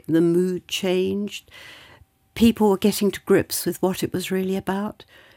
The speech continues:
You know, the Royal Opera House now has blanked out the E R two on the curtains.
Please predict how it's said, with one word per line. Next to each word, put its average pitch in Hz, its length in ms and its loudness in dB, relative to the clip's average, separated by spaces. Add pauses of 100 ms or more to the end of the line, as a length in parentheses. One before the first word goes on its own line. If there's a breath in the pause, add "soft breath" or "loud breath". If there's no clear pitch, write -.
You 190 80 6
know, 190 160 8
the 175 140 2
Royal 202 260 6
Opera 185 300 2
House 175 360 -4
now 180 280 4
has 156 260 -4
blanked 320 520 -2
out 165 360 -2
the - 260 -2
E 175 280 2
R 151 300 0
two 180 480 2
on 160 160 0
the 156 80 -2
curtains. 170 920 2